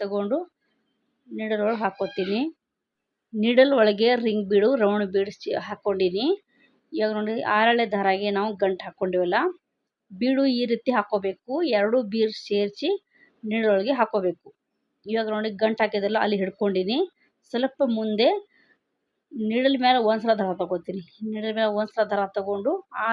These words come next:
ದಾರ ಎಳ್ಕೊಂಡು ಬರಬೇಕು, ಎಳ್ಕೋಬೇಕು. ಅದನ್ನ ಗಂಟು ಹಾಕಿಡಲ್ಲ, ಆ ಗಂಟು ಹಿಡ್ಕೊಂಡಿನಿ. ಈ ರೀತಿ ದಾರನ ಎಳ್ಕೋಬೇಕು. ಎಳ್ಕೊಂಡು ಆಮೇಲೆ ಲಾಕ್ ಮಾಡ್ಕೋಬೇಕು.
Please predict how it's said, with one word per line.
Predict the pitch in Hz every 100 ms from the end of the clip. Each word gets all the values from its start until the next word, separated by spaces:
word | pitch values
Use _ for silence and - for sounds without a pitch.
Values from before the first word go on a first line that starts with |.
| 202
ದಾರ | 214 202 285 240
ಎಳ್ಕೊಂಡು | 208 208 202 202 370 392 _ _ _ _ _ _ _ _ _ _ _ _ _ _ _ - 208
ಬರಬೇಕು, | 202 190 180 202 - 208
ಎಳ್ಕೋಬೇಕು. | 214 214 240 202 185 262 415 - _ - 202
ಅದನ್ನ | 196 214 202 185
ಗಂಟು | 226 247 262
ಹಾಕಿಡಲ್ಲ, | 240 208 233 220
ಆ | 202 185
ಗಂಟು | 202 196 214
ಹಿಡ್ಕೊಂಡಿನಿ. | 190 208 196 185 226 392 403 _ _ _ _ -
ಈ | 233
ರೀತಿ | 220 202 254 214
ದಾರನ | 208 208 277 233
ಎಳ್ಕೋಬೇಕು. | 220 202 180 170 175 _ _ _ - 214
ಎಳ್ಕೊಂಡು | 220 254 262 226
ಆಮೇಲೆ | 208 202 247 302
ಲಾಕ್ | 247 214
ಮಾಡ್ಕೋಬೇಕು. | 190 185 180 160